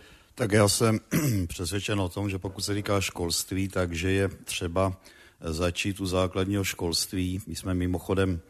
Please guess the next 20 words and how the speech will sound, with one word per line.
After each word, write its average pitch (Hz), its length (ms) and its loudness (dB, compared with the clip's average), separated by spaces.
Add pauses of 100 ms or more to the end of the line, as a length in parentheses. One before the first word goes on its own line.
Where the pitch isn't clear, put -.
(560)
snad - 420 -2 (140)
jeden 85 420 -2
z, - 360 -12
jeden 92 320 0
jediný 95 400 2
stát 87 380 0
z - 80 -8
těch 85 140 -6
vyspělých 87 580 -6
států, 90 640 -2 (380)
který 90 220 0
nemá 95 380 4
v 92 100 2
rukou 92 360 0
centra-, 92 520 0
centrálně, 92 840 0
neřídí 110 460 0
centrálně 101 720 2
základní 90 520 0
školství. 80 580 -6